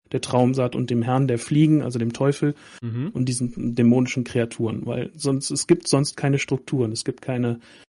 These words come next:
Speaker 1: kein Militär, kein, es gibt keine Re-, Staaten, keine Regierung, nichts. Es gibt nur die Kirche, die, äh, Struktur bietet.
Speaker 2: Okay, das
Speaker 1: Und
Speaker 2: ist
Speaker 1: es
Speaker 2: ja
Speaker 1: gibt,
Speaker 2: eigentlich
Speaker 1: äh, es gibt auch abtrünnige Menschen,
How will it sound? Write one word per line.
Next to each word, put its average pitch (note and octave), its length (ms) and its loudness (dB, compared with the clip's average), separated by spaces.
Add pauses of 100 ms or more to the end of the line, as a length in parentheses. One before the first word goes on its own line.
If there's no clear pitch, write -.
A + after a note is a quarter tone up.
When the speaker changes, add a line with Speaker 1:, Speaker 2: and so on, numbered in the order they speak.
(160)
Speaker 1:
kein B2+ 160 4
Militär, C3 540 6
kein, B2 840 0
es B2 160 -6
gibt - 180 -2
keine C3 280 2
Re-, A#2+ 100 -10
Staaten, C#3 600 4
keine C3+ 320 0
Regierung, B2+ 840 4
nichts. - 400 -6
Es C3 140 -10
gibt - 200 -6
nur D#3 160 8
die D3 140 2
Kirche, D#3+ 360 2
die, C3+ 240 -2
äh, C3+ 120 -8
Struktur C3+ 560 0
bietet. A#2 420 -8 (500)
Speaker 2:
Okay, D3+ 200 0
das C#3 100 -2
Speaker 1:
Und C#3 80 2
Speaker 2:
ist C#3 80 8
Speaker 1:
es D#3+ 80 4
Speaker 2:
ja - 60 -4
Speaker 1:
gibt, G3+ 320 4
Speaker 2:
eigentlich - 0 -
Speaker 1:
äh, E3 320 2
es - 200 2
gibt A#3 220 -2
auch F3+ 160 6
abtrünnige G3 720 6
Menschen, G#3+ 640 6